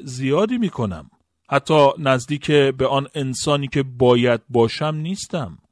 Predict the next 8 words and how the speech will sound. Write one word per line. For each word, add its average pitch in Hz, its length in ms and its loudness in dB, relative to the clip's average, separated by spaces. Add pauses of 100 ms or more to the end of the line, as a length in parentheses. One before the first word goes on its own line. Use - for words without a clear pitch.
(320)
انواع 143 440 6
ضعف‌ها 135 580 4
و 139 460 6
ناتوانی‌ها 127 1120 0 (220)
در 127 140 2
زندگی 113 640 0
خود 101 300 0
دارم. 85 420 -6